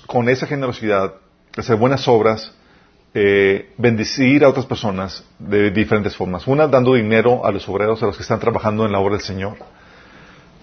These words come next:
ayudando a, a extender la obra. Se requiere finanzas, se requiere recursos financieros para extender, eh, la obra, la palabra del Señor. Si se requieren recursos financieros. Si, si el Señor te prospera,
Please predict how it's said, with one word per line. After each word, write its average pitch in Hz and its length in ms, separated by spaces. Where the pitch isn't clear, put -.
ayudando 123 540
a, 120 320
a 113 40
extender 110 400
la 117 80
obra. 117 240
Se 139 120
requiere 127 680
finanzas, 123 680
se 131 100
requiere 113 300
recursos 120 200
financieros 117 380
para 110 220
extender, 110 480
eh, 113 140
la 104 160
obra, 113 320
la 107 120
palabra 107 260
del 110 80
Señor. 120 420
Si - 380
se 117 160
requieren 117 520
recursos 107 460
financieros. 92 560
Si, 113 180
si - 160
el 113 100
Señor 120 240
te - 80
prospera, 127 640